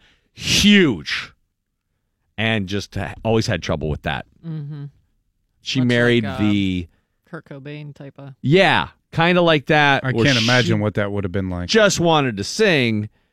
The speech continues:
Speaker 1: and didn't wanna be a star, and
Speaker 2: Didn't
Speaker 1: now
Speaker 2: wanna be
Speaker 1: she's being
Speaker 2: famous.
Speaker 1: interviewed by all of these famous people and put on the cover of Rolling Stone before she even gets back to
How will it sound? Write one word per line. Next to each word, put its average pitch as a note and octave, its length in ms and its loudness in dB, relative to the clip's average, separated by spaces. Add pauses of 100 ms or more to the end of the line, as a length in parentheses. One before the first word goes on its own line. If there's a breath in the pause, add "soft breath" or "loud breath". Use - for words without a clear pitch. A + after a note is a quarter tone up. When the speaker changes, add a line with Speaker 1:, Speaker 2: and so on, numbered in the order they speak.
(540)
Speaker 1:
and A#2 400 2
didn't C3+ 240 2
wanna B2+ 220 2
be A2+ 180 2
a G2 60 0
star, A#2 540 2
and F#2+ 60 0
Speaker 2:
Didn't A2+ 100 0
Speaker 1:
now C#3 220 2
Speaker 2:
wanna D3 80 2
be D3 40 -6
Speaker 1:
she's C#3+ 220 -2
being C#3 220 2
Speaker 2:
famous. C3+ 120 -4
Speaker 1:
interviewed D3 540 4
by A2+ 300 2
all C#3+ 380 2
of G#2+ 120 0
these A2 480 -2 (640)
famous D3+ 440 0
people D3 1000 2
and E2+ 220 -4 (640 soft breath)
put E3 160 2
on A#2+ 420 0 (460)
the B2+ 120 -8
cover C#3 340 0
of A2+ 120 -4
Rolling B2+ 320 -2
Stone E3 800 2 (1080)
before D3+ 300 0
she D3 160 -2
even C3 180 -4
gets A#2 160 -6
back D3 280 -4
to C#3 100 -8